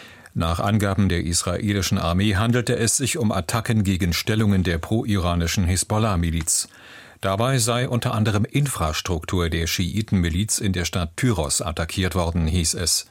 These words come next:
Die Armee meldete zugleich den Tod einer Soldatin im Norden Israels bei einem Drohnenangriff der Hisbollah. Gestern hatte die israelische Armee große Teile des Südlibanon zur Kampfzone erklärt und die Bevölkerung zur Flucht aufgerufen.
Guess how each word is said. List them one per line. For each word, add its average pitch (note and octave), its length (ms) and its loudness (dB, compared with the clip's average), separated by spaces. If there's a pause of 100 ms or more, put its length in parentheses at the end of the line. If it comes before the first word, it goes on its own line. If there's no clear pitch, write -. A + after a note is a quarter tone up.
(580)
Die F#2 160 2
Armee F2 420 2
meldete G2 600 2
zugleich F#2 500 0
den G2 240 2
Tod A#2 300 0
einer G#2+ 280 2
Soldatin G2 640 0
im F2+ 240 2
Norden A2+ 320 2
Israels F#2+ 720 -2
bei E2 240 -4
einem E2 240 -2
Drohnenangriff F2 800 0
der D#2+ 160 0
Hisbollah. G2+ 560 0 (1300)
Gestern D3 440 2
hatte D#3 180 0
die B2 200 0
israelische A#2 640 0
Armee F#2+ 300 2
große G2+ 540 0
Teile A2 320 0
des G2+ 180 0
Südlibanon A2+ 800 2
zur G2+ 260 0
Kampfzone G2+ 640 -2
erklärt F2+ 500 -2
und F#2 220 -4
die E2+ 100 0
Bevölkerung F2 680 0
zur F#2+ 220 0
Flucht - 440 -4
aufgerufen. D#2+ 760 -2